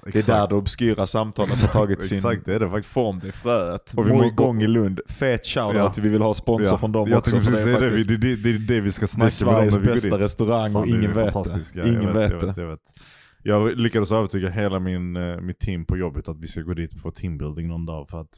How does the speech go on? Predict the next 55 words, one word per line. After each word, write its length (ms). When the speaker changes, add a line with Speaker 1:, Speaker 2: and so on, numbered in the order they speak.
Speaker 2:
bara 420
för 120
att 60
äta 100
den 140
starka 320
maten, 360
för 100
den 20
är 40
så 100
fucking 360
god. 220
Speaker 1:
Det 60
är 40
Speaker 2:
Det 60
är 40
Speaker 1:
riktigt 160
Speaker 2:
någonting 280
Speaker 1:
bra. 80
Speaker 2:
med 80
den, 120
alltså. 180
Jag 40
vet 60
inte 140
vad 80
det 60
är. 40
Jag 120
Speaker 1:
Det 60
är 60
Speaker 2:
vet 100
inte, 120
jag 60
Speaker 1:
riktigt 100
Speaker 2:
kan 180
Speaker 1:
bra. 140
Speaker 2:
inte, 100
man, 100
det 140
kan 80
inte 100
återskapas 560
i 40
Malmö. 340
Speaker 1:
<laughs> 60
Speaker 2:
Det 400
är 40
en 120
Lundssak. 460
Speaker 1:
Ingen 320
annanstans, 600
ingen 200
annanstans. 380